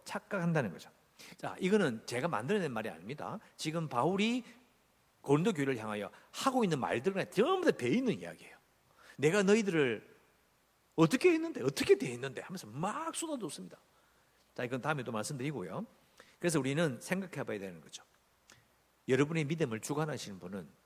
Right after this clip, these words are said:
여러분 위에 군림하시는 분은 누구십니까? 이걸 꼭 생각해 봐야 되고요. 자, 두 번째, 고린도 교인들은 자신들을 강하게 주관하는 그런 지도자를 원했는데요.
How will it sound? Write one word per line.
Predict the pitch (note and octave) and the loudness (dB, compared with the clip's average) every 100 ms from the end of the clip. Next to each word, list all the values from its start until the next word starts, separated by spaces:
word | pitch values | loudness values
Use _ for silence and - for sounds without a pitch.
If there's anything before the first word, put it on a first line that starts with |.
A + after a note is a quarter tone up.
| _ _ _ _ _ - | _ _ _ _ _ -6
여러분 | B2 C3+ C#3 | -2 -2 -4
위에 | B2+ C3 | -2 -2
군림하시는 | A#2+ A2+ A2+ B2 B2 B2+ G#2 | -4 -6 -4 -4 -8 -10 -12
분은 | G2+ F#2+ F3 | -12 -14 -10
누구십니까? | A#2+ A2 A2+ - _ - _ _ _ _ _ _ _ _ - - | -10 -10 -14 -18 _ -20 _ _ _ _ _ _ _ _ -18 -4
이걸 | E3+ F3 D#3 - | 2 4 2 -2
꼭 | - | -6
생각해 | - D#3+ C#3+ | -4 -4 -4
봐야 | A#2 G#2+ | -4 -4
되고요. | G2+ E2+ D2 G2 F#3 - _ _ _ _ _ _ - - | -6 -12 -14 -10 -10 -10 _ _ _ _ _ _ -20 -10
자, | A2+ - | -10 -4
두 | C3 | 0
번째, | C3+ C#3+ D3+ F#2 - - - - - - - - - - _ | 0 2 2 0 -6 -20 -20 -20 -20 -20 -20 -20 -20 -20 _
고린도 | D3 F3 A3 | 4 8 8
교인들은 | E3+ E3 D3 C3 A2+ | 6 4 2 2 -2
자신들을 | A2+ - A3 D3+ A2 A#2+ A2 F#2 - _ | -6 -4 -2 0 0 0 0 -4 -12 _
강하게 | - - B2+ E3 G#3+ | -6 -4 0 0 2
주관하는 | F3+ F3+ F3+ E3 C#3 | 2 2 2 0 0
그런 | A#2+ A#2 | -4 -6
지도자를 | A2 C#3 D#3+ A#2 | -6 -6 -4 -4
원했는데요. | F#2 F#2+ A#2+ A#2+ E2+ C#2 B2+ | -4 -6 -6 -6 -10 -10 -10